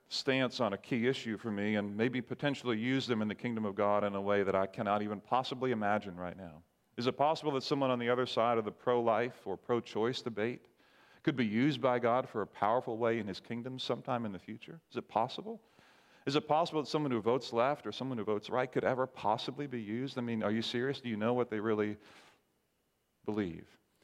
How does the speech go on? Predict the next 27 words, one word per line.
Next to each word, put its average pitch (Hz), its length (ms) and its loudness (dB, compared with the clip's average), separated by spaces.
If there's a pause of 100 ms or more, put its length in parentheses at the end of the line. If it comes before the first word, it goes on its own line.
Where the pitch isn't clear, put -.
(140)
Is 143 80 0
it 170 160 2
possible 170 500 2
that 160 120 2
someone 156 340 2
who 135 140 0
has 127 180 2
a 120 40 -4
very 131 440 2
different 131 420 0
view 123 280 2
of 98 120 0
sexual 123 440 -2
morality 113 680 2
or 104 100 0
even 107 260 -2
gender 113 420 -2
identity, 101 560 0
<laughs> - 140 -6
some, 120 120 -2 (320)
someone 151 320 0
who's 139 300 2
so, 143 400 4 (180)
in 110 140 0
my 117 160 4
mind, 117 380 2
lost 107 640 2